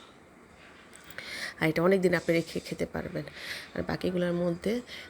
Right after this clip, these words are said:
চাল এবং ডালের পেস্ট করে রেখেছিলাম, মুসুর ডাল দিয়েছি। বেশি করে পেঁয়াজ দিয়েছি, কাঁচামরিচ দিয়ে সুন্দর করে, মানে, হলুদ, লবণ তো আছে, মরিচ আছে,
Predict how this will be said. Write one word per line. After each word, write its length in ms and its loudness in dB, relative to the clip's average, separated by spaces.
চাল 280 4
এবং 240 2
ডালের 360 4
পেস্ট 260 0
করে 180 0
রেখেছিলাম, 680 -2
মুসুর 280 2
ডাল 220 0
দিয়েছি। 400 0
বেশি 380 0
করে 200 0
পেঁয়াজ 280 6
দিয়েছি, 600 2
কাঁচামরিচ 580 2
দিয়ে 320 0
সুন্দর 500 2
করে, 220 -2
মানে, 160 0
হলুদ, 160 2
লবণ 520 4
তো 140 -2
আছে, 380 -2
মরিচ 340 0
আছে, 400 0